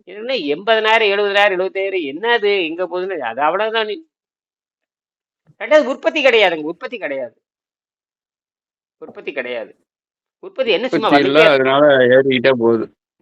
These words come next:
Speaker 1: ஆ, ம-, ஆ, பெ-, பெ-, பெட்ரோல், டீசல் மாதிரி இருந்தா விலை குறைஞ்சிருக்கும். இது வந்து உற்பத்தி
Speaker 2: ம்.
Speaker 1: கிடையாது.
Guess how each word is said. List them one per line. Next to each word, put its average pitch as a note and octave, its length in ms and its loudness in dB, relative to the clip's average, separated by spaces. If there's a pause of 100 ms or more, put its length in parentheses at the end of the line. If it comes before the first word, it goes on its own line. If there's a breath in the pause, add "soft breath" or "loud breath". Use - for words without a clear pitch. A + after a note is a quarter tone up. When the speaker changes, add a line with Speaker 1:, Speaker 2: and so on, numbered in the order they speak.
(120)
Speaker 1:
ஆ, D3 240 -6 (1160)
ம-, D3 360 -10
ஆ, A#2 360 -16
பெ-, B2 140 -20
பெ-, C3+ 280 -8 (140)
பெட்ரோல், A#3+ 400 -2
டீசல் A#3+ 300 2
மாதிரி A#3+ 240 2
இருந்தா A#3 100 0
விலை G#3 200 2
குறைஞ்சிருக்கும். D#3+ 960 -4 (280)
இது E3+ 180 -8
வந்து A3 220 0
உற்பத்தி G3 320 0
Speaker 2:
ம். A#2+ 40 2
Speaker 1:
கிடையாது. - 480 -4